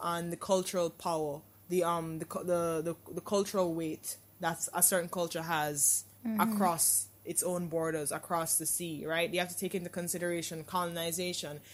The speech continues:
Speaker 1: You have to take into consideration, um, imperialism. When somebody, language, going to take it back to language, when somebody says they want to learn English,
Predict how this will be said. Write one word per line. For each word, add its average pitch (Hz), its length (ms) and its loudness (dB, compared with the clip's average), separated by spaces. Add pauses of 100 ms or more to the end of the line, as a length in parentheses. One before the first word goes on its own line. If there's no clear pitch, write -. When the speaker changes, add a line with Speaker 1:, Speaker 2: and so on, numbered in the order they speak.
(120)
Speaker 1:
You 170 40 -4
have 170 80 -4
to 185 60 -4
take 170 220 0
into 170 160 -4
consideration, 165 960 -4 (300)
um, 175 140 0
imperialism. 165 1000 2 (340)
When 180 180 2
somebody, 214 540 8 (300)
language, 214 500 6
going 202 180 4
to - 80 -8
take 220 80 2
it 214 60 4
back 185 160 4
to 185 100 -4
language, 160 400 -2
when 175 180 0
somebody 220 420 6
says 202 260 6
they 185 100 4
want 175 280 2
to 202 60 -4
learn 175 260 0
English, 202 540 -2